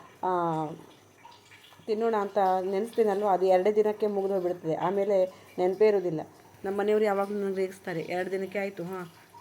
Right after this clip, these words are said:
ಇನ್ನೂ ಇಲ್ಲ" ಅಂತ ಹೇಳಿ. So, ಈಗ ಕಂಟಿನ್ಯೂ ಮಾಡೋ ಅಭ್ಯಾಸ ಮಾಡ್ಕೋಬೇಕು ಅಂದ್ಕೊಂಡಿದ್ದೀನಿ. ಇವತ್ತು ಬ್ರೇಕ್‌ಫಾಸ್ಟಿಗೆ ಕಿಚಡಿ.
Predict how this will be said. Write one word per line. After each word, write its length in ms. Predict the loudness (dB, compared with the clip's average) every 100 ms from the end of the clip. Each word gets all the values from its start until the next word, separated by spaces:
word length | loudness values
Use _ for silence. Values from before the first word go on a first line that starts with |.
| -12
ಇನ್ನೂ 220 | -6 -4
ಇಲ್ಲ" 220 | -2 -4
ಅಂತ 220 | -6 -8
ಹೇಳಿ. 260 | -10 -12 -14 -18 -20 -20 -20 -8
So, 120 | -8
ಈಗ 100 | -6
ಕಂಟಿನ್ಯೂ 380 | -6 -4 -4 -4
ಮಾಡೋ 640 | -4 -4 -4 -4 -4 -4 -6 -10
ಅಭ್ಯಾಸ 300 | -8 -8 -6
ಮಾಡ್ಕೋಬೇಕು 600 | -6 -8 -6 -6 -6 -4
ಅಂದ್ಕೊಂಡಿದ್ದೀನಿ. 560 | -4 -4 -6 -4 -6 -8 -10 -14 -14 -16 -18 -20 _ _ _ _ _ -20 -20 -20 -20 -18
ಇವತ್ತು 280 | -14 -14 -10
ಬ್ರೇಕ್‌ಫಾಸ್ಟಿಗೆ 840 | -8 -8 -10 -10 -8 -8 -6 -6
ಕಿಚಡಿ. 480 | -10 -12 -10 -10